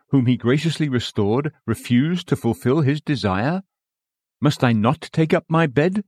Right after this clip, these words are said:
the moment he gives me strength to do it? How can I do otherwise?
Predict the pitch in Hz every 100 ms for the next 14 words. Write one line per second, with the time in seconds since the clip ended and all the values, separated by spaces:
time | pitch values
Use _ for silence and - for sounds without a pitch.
0 | _ 123 131 156 156 147 120 135 143 123
1 | 147 - - 123 156 - 120 110 165 -
2 | - _ _ _ _ _ 101 117 120 135
3 | 123 147 196 233 98 73 - - -